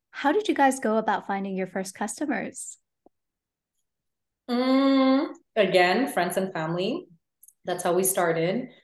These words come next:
Speaker 2: But in Indonesia, um, we're heavily, um, invested in, like, K O Ls, like, personas to actually talk about it. Um, in Singapore too, actually, when we started,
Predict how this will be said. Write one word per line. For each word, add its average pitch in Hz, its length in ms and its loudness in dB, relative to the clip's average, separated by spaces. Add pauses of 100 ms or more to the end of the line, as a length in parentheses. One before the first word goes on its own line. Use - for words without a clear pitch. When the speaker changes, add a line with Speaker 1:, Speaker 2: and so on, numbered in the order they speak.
(320)
Speaker 2:
But 180 540 2
in 180 420 0
Indonesia, 185 1120 0 (120)
um, 160 520 -2
we're 170 260 0
heavily, 165 1000 -4
um, 147 680 -12 (320)
invested 160 560 -2
in, 160 560 -8 (520)
like, 147 300 -4 (300)
K 165 160 0
O 156 100 2
Ls, 180 440 -2
like, 151 240 -2 (220)
personas 160 600 -2
to 170 120 -2
actually 151 480 -6
talk 170 260 -6
about 196 280 2
it. 190 500 6
Um, 160 340 -8
in 214 120 -4
Singapore 277 460 2
too, 247 160 2
actually, 190 340 2
when 165 180 0
we 165 80 -2
started, 165 600 -2